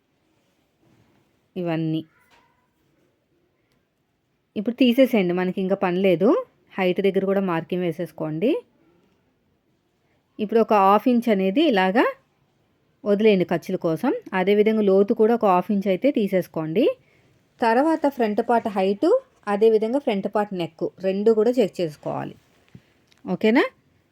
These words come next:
ఇలాగా మనం ఫ్రంట్ పార్ట్ నెక్ తెలియాలి, ఫ్రంట్ పార్ట్ హైట్ తెలియాలి అంటే పైన షోల్డర్ కుట్టు తగ్గించి కింద షేప్ బెల్ట్ ఖర్చులతో కలిపి చూసుకుంటే నాకు పదమూడున్నర వచ్చింది.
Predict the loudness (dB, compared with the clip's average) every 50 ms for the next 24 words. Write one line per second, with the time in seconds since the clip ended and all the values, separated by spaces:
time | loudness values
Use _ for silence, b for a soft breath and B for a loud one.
0 | _ _ _ _ _ _ _ _ _ _ _ _ _ _ _ _ _ _ _ _
1 | _ _ _ _ -4 0 4 4 6 6 4 4 2 2 2 2 2 0 0 -2
2 | _ _ _ _ _ _ _ _ _ _ _ _ _ _ _ _ _ _ _ _
3 | _ _ _ _ _ _ _ _ _ _ _ _ _ _ _ _ _ _ _ _
4 | _ _ _ 0 0 2 2 2 2 2 2 2 0 -2 -2 0 0 0 2 4
5 | 4 4 4 4 2 2 0 -2 -4 -4 -2 -2 -2 0 0 -2 0 0 0 0
6 | 0 0 -2 -2 0 0 0 0 0 0 -2 -2 -2 -4 -4 0 2 2 4 2
7 | b b b b b b b _ 2 2 4 4 2 2 4 4 4 6 6 6
8 | 6 4 4 0 0 -2 0 0 0 0 2 0 -2 -2 0 0 0 0 0 _
9 | -2 -2 0 2 2 2 2 2 2 0 -4 -2 0 2 2 2 2 2 0 0
10 | 0 -2 -2 -4 -4 -8 -6 -6 -2 -2 -2 -2 -2 -2 -4 -4 -4 -4 -6 -6
11 | -4 -2 0 0 0 -2 -2 0 0 2 2 2 0 0 -2 -2 -2 -2 -2 -2
12 | -4 -4 -4 -6 -4 -4